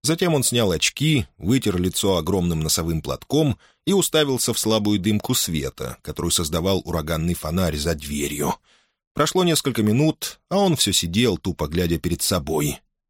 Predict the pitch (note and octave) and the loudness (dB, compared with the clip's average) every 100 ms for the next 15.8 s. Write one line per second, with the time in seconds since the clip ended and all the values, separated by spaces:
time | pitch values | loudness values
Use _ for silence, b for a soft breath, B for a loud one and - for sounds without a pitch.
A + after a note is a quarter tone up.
0 | _ - A2+ C#3 D#3+ D3+ C#3+ C3 C3 - | _ -4 -2 2 2 2 2 0 -2 2
1 | C#3 G2+ D2 - b b b b - E2 | 2 2 -4 -8 b b b b -8 -4
2 | D#2+ E2+ D3+ E3+ D#3 - - - F#2 F#2+ | -2 0 2 2 2 -2 -6 -2 0 0
3 | C#3 C#3 A2+ F#2+ G#2+ - A2+ G2 - G#2+ | 2 0 0 0 0 2 0 0 2 0
4 | G#2+ F2+ F2 - F#2+ F#2+ G2+ G#2 F#2 D#2+ | 2 0 0 -4 -4 -2 0 2 2 0
5 | D2+ D2+ - - - _ _ b b _ | -2 0 2 0 -4 _ _ b b _
6 | - F#3 E3 D3+ C#3+ B2 D3 D3 C#3 C3 | 0 2 2 2 2 2 2 2 2 2
7 | C3+ F3 D#3+ C#3 C3 - A2 G2 D2+ A2 | 2 0 2 2 2 2 0 0 0 0
8 | G2 G2+ - F#2+ G2+ F#2 F2 - F2 E2+ | 0 0 0 2 2 2 0 -2 -4 -2
9 | F2 D#2+ F#2+ F2+ D#2+ A#2 - F#2+ E2 D#2 | -2 0 2 0 0 0 0 0 0 -2
10 | D2 - C#2+ - _ _ _ b b - | -2 -2 -4 -6 _ _ _ b b -6
11 | F#2+ F#2+ D#3+ E3+ D3+ D3 C#3+ C3 E3 D#3+ | -2 2 2 2 2 2 2 2 2 2
12 | D3 - - A#2 A#2 - C3 B2+ G#2 A2+ | 2 0 0 0 0 0 0 0 0 -2
13 | - C#3 - B2+ - G2 - G2 G#2 G2 | 2 0 2 0 0 -6 -4 0 0 2
14 | F#2+ F2 - E2+ D2+ C#2+ G#2+ C#3 A2 - | 0 0 0 0 0 2 2 4 2 0
15 | G2+ G2+ - G2+ G2+ G2 - - | 0 0 0 -2 0 0 -2 -12